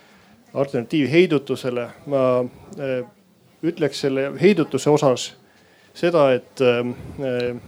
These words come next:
kuuekümne kaheksandal aastal sügavas, eh, külmas sõjas sai valmis üks kuulus, eh, raport, eh, mis oli nimetatud, eh, Belgia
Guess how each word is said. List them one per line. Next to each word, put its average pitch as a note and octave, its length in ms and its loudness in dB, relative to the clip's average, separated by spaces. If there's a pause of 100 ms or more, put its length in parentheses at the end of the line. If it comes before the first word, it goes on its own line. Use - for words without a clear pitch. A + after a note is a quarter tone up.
kuuekümne D#3 320 4
kaheksandal D3 460 0
aastal B2 360 2 (640)
sügavas, C3 640 0
eh, A#2+ 380 -2 (240)
külmas C#3+ 320 0
sõjas D#3 440 2
sai C3+ 200 0
valmis C3+ 400 0
üks B2 240 -10
kuulus, C3 520 0
eh, A#2+ 160 -2
raport, C#3+ 540 -2
eh, B2 320 4
mis B2 280 -4
oli B2 140 0
nimetatud, C3 600 2
eh, B2 160 2
Belgia C3 520 2